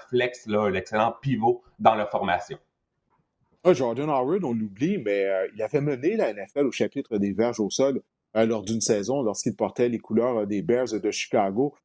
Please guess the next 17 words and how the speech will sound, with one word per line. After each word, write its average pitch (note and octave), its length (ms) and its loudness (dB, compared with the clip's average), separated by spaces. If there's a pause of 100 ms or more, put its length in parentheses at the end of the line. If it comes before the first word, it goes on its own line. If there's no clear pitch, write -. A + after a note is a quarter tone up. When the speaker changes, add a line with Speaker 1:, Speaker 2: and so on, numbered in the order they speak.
(140)
Speaker 2:
Donc, G#2+ 120 -2
c'est - 220 2
un A#2 100 2
joueur D#3 280 0
qui B2+ 100 -4
est A#2 100 -4
talentueux, C3 640 0 (340)
euh, G2 480 0
quand A#2+ 200 0
même. C#3+ 220 -2
C'est G2+ 100 -2
un F2 40 -2
gros C#3+ 200 2
porteur C3+ 340 0
de B2 80 -2
ballon, A#2 480 -2
robuste. A#2+ 640 -2